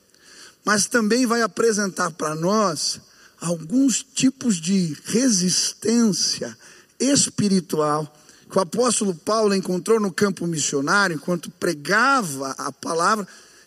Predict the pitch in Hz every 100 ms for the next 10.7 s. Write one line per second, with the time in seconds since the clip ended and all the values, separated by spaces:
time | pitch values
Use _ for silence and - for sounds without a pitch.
0 | - 202 233 - 226 165 247 254 196 165
1 | - 226 247 226 - - - - - -
2 | - - 180 - - 226 226 - 190 165
3 | 175 214 208 156 143 - - - - 160
4 | 196 180 226 233 214 233 - - 233 196
5 | 170 - 196 214 220 - - - - _
6 | _ 208 240 185 165 226 226 - 214 -
7 | 190 208 214 220 214 220 220 233 196 214
8 | 226 175 185 202 185 - - - - -
9 | _ _ 160 165 185 - 165 156 151 139
10 | 151 131 110 101 - - -